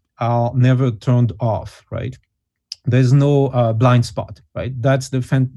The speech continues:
that's, um, the capitalist, uh, dystopia, right? And the pandemic is reminding us of the fact that, in fact, there's an end to this. Uh, there's one side that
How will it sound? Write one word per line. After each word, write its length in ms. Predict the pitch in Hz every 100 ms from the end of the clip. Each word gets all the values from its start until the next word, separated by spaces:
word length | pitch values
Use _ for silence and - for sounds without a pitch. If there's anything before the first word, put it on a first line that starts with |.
| 120
that's, 340 | 139 131 - - _ _ _ _
um, 720 | 123 117 113 117 120 113 - -
the 440 | 127 123 120 113 110 -
capitalist, 760 | 104 123 135 127 123 - - 135
uh, 300 | 123 110 107 117
dystopia, 580 | 110 107 151 135 131 - - -
right? 220 | 95 131 - _ _ _ _ _
And 440 | 131 127 127 127 123
the 120 | 127 135
pandemic 460 | 135 208 185 135
is 160 | 131 110
reminding 460 | 123 135 147 127
us 240 | 113 104 107
of 140 | 110
the 100 | 110
fact 260 | 104 110 107
that, 180 | 104 110
in 160 | 107
fact, 420 | 101 214 151 120 - -
there's 220 | 127 117
an 180 | 123 123
end 220 | 156 135
to 100 | -
this. 380 | 98 87 - - _ _ _ _ _ _ -
Uh, 440 | 127 123 123 120 123 _ _ _ _ _ _ _ -
there's 220 | 143 131
one 260 | 156 190
side 560 | 190 - 135 123 175 180
that 240 | 123 117